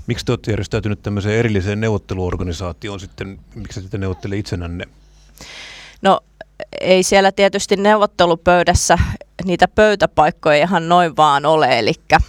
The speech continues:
Speaker 2: et juko on, on niinku tarjonnut sen mahdollisuuden sitten päästä niinku käsiksi näihin kuvioihin, ja tietysti niinku Talentian, ö,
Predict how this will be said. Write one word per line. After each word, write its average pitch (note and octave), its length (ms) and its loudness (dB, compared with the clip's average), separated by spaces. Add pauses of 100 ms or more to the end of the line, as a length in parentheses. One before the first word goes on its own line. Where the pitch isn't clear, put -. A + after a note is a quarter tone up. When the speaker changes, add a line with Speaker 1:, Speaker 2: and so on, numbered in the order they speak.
(320)
Speaker 2:
et D#3+ 200 -4
juko D#3+ 400 0
on, D#3 160 -2 (680)
on D3+ 200 -2
niinku D#3 180 -4
tarjonnut D#3+ 520 0
sen D#3 320 -2
mahdollisuuden D#3 840 0
sitten - 360 -4 (640)
päästä D3+ 440 2
niinku C3 340 -2 (340)
käsiksi G3 500 2
näihin C#3+ 440 0 (120)
kuvioihin, D3+ 680 0
ja B2+ 140 2 (140)
tietysti D#3 460 0
niinku D#3 260 -2
Talentian, D#3+ 680 2
ö, D#3+ 120 -4